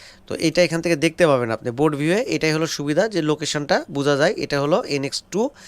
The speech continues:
এটা হলো থার্টি, আহ, থার্টি টু পয়েন্ট সেভেন কিলোহার্জের। আর এনএক্স ওয়ান যেটা, এটা হলো কত, চব্বিশ মেগাহার্জের। এটা after সুইচিং মাদারবোর্ড on হওয়ার পরে এই,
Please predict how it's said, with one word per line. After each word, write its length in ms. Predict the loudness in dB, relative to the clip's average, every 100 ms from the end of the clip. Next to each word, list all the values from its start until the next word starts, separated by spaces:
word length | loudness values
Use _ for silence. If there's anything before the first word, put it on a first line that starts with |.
| -20 -16 -8
এটা 240 | -2 0
হলো 200 | 2 0
থার্টি, 280 | 0 -4 -4
আহ, 240 | 0 2
থার্টি 240 | 2 -4 -4
টু 100 | -2
পয়েন্ট 220 | -2 0
সেভেন 200 | -2 -4
কিলোহার্জের। 540 | -2 0 0 0 -2 -2 -10 -20 -14 -2
আর 200 | 0 0 -2
এনএক্স 380 | 0 0 -4
ওয়ান 300 | -2 0 0
যেটা, 280 | 0 0 0 0
এটা 240 | -2 -2
হলো 260 | 0 -2 -4 -18 -20 -8
কত, 280 | -6 0 -2 0
চব্বিশ 360 | -4 -2 -4
মেগাহার্জের। 500 | -4 -4 -4 -4 -6
এটা 180 | -4 2 2
after 320 | 0 0 0 0 -4 -20 -20 -18 -8
সুইচিং 500 | -2 0 0 0 0
মাদারবোর্ড 480 | 0 0 0 2
on 200 | 2 2 0
হওয়ার 340 | 0 0 0
পরে 280 | 0 0 0
এই, 440 | -2 -2 -2 -4